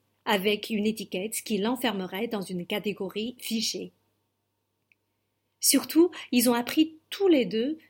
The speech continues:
que c'était normal d'avoir des problèmes dans la vie. Même si les problèmes reviennent régulièrement,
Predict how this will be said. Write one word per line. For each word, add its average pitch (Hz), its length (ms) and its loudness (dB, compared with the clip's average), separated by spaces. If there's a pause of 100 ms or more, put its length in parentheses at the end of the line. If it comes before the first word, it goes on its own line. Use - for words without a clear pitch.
que 262 80 0
c'était 208 280 0
normal 240 460 -2
d'avoir 196 360 -6
des 175 100 -4
problèmes 226 460 -6
dans 202 100 -8
la 196 160 -8
vie. 170 300 -14 (1120)
Même 233 160 6
si 233 180 2
les 214 100 4
problèmes 214 480 -6
reviennent 202 640 -4
régulièrement, 185 920 -6